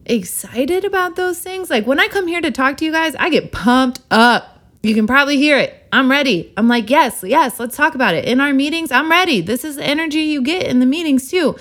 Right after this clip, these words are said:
because I love helping you figure this stuff out. On the contrary, in the business group I'm in, I always refer to her as a business coach, but she straight up said, like,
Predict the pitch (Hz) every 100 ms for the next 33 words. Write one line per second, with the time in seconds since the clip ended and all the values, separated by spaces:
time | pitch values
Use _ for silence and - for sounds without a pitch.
0 | - - - 254 247 254 254 262 277 262
1 | 240 233 247 254 247 233 214 247 247 254
2 | 226 220 - 220 220 202 - 196 190 -
3 | 196 185 - - - - _ _ _ _
4 | _ _ _ _ _ - 233 254 294 427
5 | 453 370 202 135 - _ _ 247 262 302
6 | 277 370 381 359 - 269 208 185 160 165
7 | - _ _ _ _ _ 170 190 202 -
8 | _ 202 202 226 220 214 208 214 214 214
9 | 208 196 214 226 - 285 339 - 190 -
10 | 208 - 208 254 269 - 349 294 196 -